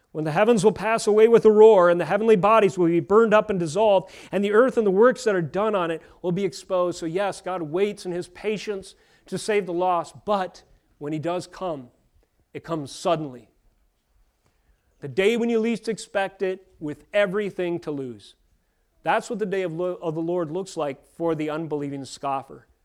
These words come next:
The day when you least expect it, with everything to lose. We've experienced some tragedies <clears throat> lately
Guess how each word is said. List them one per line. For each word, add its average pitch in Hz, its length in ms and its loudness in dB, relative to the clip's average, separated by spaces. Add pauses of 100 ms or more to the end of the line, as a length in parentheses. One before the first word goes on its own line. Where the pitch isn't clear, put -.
(280)
The 135 80 -20
day 151 240 -2
when 196 120 -4
you 185 100 -2
least 190 260 -10
expect 160 500 -12
it, 143 300 -14
with 139 280 -16
everything 131 480 -12
to 127 100 -18
lose. 120 400 -14 (1040)
We've 165 160 -4
experienced 180 640 -4
some 165 160 -8
tragedies 139 840 -10 (580)
<clears throat> 160 440 -12
lately 190 540 -4